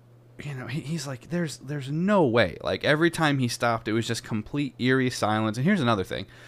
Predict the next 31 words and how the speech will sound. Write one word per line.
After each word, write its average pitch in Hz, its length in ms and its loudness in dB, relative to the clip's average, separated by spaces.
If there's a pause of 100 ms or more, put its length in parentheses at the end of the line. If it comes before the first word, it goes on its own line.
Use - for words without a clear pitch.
(300)
The 165 360 0
area 175 400 4
was 113 260 2
not 107 500 4
densely 98 360 0
forested. - 560 -4 (580)
And 120 200 6
you 202 100 6
could 165 240 -2
see 180 420 0
for 123 240 0
a, 110 200 2 (120)
a 123 120 0
good 117 400 6
way 117 520 4
in 98 100 4
almost 120 420 2
any 143 220 4
direction 127 480 2
that 107 80 0
you 92 140 -4
looked. 98 440 -2 (680)
So - 140 4
there 165 140 6
was 127 160 2
nowhere 151 600 4
for 156 300 4
her 156 160 4
to - 220 -6
even 135 280 -4
hide. - 680 -4